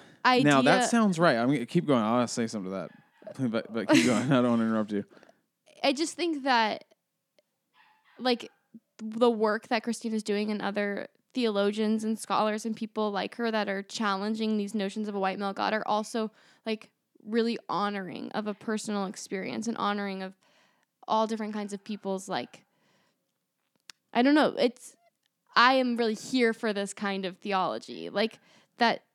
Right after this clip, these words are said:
Speaker 1: sees each person as having divinity in them and having something to say on what divinity is.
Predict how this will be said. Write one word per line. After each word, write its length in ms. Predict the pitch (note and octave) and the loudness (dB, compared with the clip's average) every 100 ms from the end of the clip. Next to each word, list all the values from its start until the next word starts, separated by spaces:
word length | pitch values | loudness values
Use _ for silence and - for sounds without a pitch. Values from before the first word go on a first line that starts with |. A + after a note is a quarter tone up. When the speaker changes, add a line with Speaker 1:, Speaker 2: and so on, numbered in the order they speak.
| _ | _
Speaker 1:
sees 420 | A#3 - B3+ B3+ | -12 -4 0 0
each 200 | - A3+ - | 0 -6 -4
person 300 | G#3+ A3+ G#3 | -4 -4 -6
as 140 | G3 | -6
having 460 | G3+ F#3 G3+ G3+ G#3 _ _ | -4 -4 -4 -8 -10 _ _
divinity 500 | - G#3+ G#3 G#3 G#3 | -4 -2 0 -2 -4
in 160 | G3+ G3+ | -4 -2
them 180 | A3+ A#3+ | -2 0
and 120 | A3 | -2
having 300 | G3+ G3+ G#3 | -2 -2 -2
something 280 | G#3+ G#3 G3+ | -4 -4 -4
to 80 | G3+ | -6
say 240 | - G3 | -6 -4
on 220 | F#3+ F#3+ F#3+ | -4 -6 -4
what 200 | F#3 - | -6 -4
divinity 460 | G#3 F#3+ F#3 - | -6 -6 -6 -10
is. 480 | - G#2+ - - - | -10 -10 -10 -14 -20